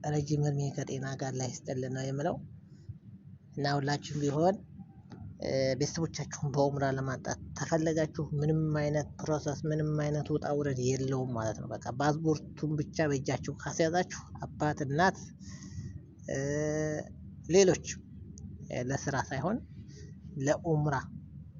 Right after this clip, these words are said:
ለኡምራ አድርገው ለመመለስ፣ እ፣ ምንም ፕሮሰስ አያስፈልግም። እ፣ ኡምራ ብዙ አይነት ኡምራ አለ። የአስራ አምስት ቀን ኡምራ አለ በግሩፕ፣ የግል ደግሞ በ-፣ የሶስት ወር አለ። እ፣ ምሳሌ አሁን የእናቴ፣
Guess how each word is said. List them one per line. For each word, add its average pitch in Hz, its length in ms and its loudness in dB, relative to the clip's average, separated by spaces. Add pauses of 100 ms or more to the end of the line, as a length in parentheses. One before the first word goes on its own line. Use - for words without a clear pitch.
ለኡምራ 131 460 -2
አድርገው 123 320 0
ለመመለስ፣ 117 560 -2 (600)
እ፣ - 120 -8 (1200)
ምንም 156 280 0
ፕሮሰስ 139 360 -2
አያስፈልግም። 113 640 -2 (360)
እ፣ - 100 -8 (240)
ኡምራ 165 300 4
ብዙ 160 180 4
አይነት 151 260 2 (140)
ኡምራ 135 260 -4
አለ። 120 180 0 (200)
የአስራ 143 260 -2
አምስት 156 220 0
ቀን 165 160 2
ኡምራ 143 220 -2
አለ 127 200 -2
በግሩፕ፣ 131 520 -2 (680)
የግል 127 340 2 (360)
ደግሞ 143 300 0
በ-፣ 131 520 -2 (480)
የሶስት 151 360 0
ወር 139 140 4
አለ። 127 180 2 (400)
እ፣ - 240 -2
ምሳሌ 165 340 4
አሁን 156 160 6
የእናቴ፣ 165 340 4